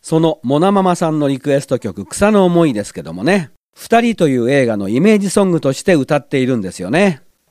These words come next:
数えてみるともう三十三年前ですから、当時中島知子さんは二十歳だったんです。まあ、私の世代にとっては、中島知子というよりも、蛍ちゃんですよね。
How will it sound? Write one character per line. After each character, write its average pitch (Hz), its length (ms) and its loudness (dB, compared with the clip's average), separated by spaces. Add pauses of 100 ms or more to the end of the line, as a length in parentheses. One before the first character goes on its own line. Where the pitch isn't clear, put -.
(120)
数 151 300 2
え 160 60 4
て 147 120 -6
み 127 120 0
る 120 100 -2
と 110 140 -4
も 123 220 2
う - 20 -4
三 196 320 0
十 113 180 -4
三 160 260 -2
年 170 180 2
前 151 180 0
で 110 80 -4
す - 100 -12
か 110 100 -6
ら、 185 240 0 (240)
当 165 220 2
時 110 180 -6
中 143 280 -2
島 165 200 0
知 151 220 -2
子 120 120 -4
さ 113 120 -8
ん 92 80 -8
は 92 140 -12
二 - 180 -4
十 226 140 0
歳 160 140 -8
だ 113 100 -4
っ - 60 -16
た 104 120 -10
ん 92 80 -8
で - 140 -12
す。 - 360 -14 (280)
ま 180 140 0
あ、 160 60 0
私 190 360 0
の 180 80 0
世 185 120 0
代 165 160 2
に 123 120 -2
と 127 100 0
っ 120 60 2
て 113 160 -6
は、 131 220 -2 (140)
中 131 360 -2
島 185 240 0
知 165 280 -2
子 120 120 -4
と 113 100 -4
い 107 120 -2
う - 20 -2
よ 104 100 -2
り 101 80 -4
も、 151 220 0 (120)
蛍 190 460 0
ち 123 100 -10
ゃ 113 60 -6
ん 92 80 -10
で 92 100 -12
す - 120 -12
よ - 80 -10
ね。 175 260 0